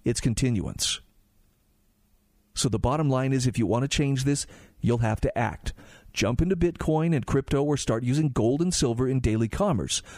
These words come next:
For extra credit, you can start homeschooling or helping people who do.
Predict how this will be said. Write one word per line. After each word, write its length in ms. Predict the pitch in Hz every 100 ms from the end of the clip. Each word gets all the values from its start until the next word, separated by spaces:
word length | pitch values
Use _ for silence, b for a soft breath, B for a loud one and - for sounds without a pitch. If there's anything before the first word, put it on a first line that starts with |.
| B
For 160 | - 80
extra 240 | - -
credit, 280 | - 120 160
you 100 | 156
can 120 | 156
start 220 | 151 160 151
homeschooling 560 | 170 175 - 69 82
or 120 | 117
helping 280 | 123 117 139
people 320 | 127 135 -
who 120 | 143 147
do. 400 | 156 165 85